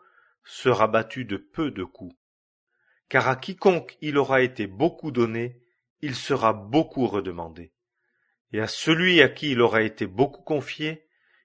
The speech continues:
il sera plus redemandé. Je suis venu jeter le feu sur la terre,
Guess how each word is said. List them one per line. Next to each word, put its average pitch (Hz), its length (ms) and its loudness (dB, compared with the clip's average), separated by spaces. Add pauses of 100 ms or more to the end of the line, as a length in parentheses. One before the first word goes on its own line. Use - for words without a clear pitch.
(100)
il 135 120 -6
sera - 460 -4
plus 156 320 -8
redemandé. 82 640 -12 (1200)
Je 127 180 2
suis 196 220 0
venu 196 280 0
jeter 190 300 2
le 165 100 4
feu - 260 -2
sur - 220 -8
la 104 120 -8
terre, 127 460 -2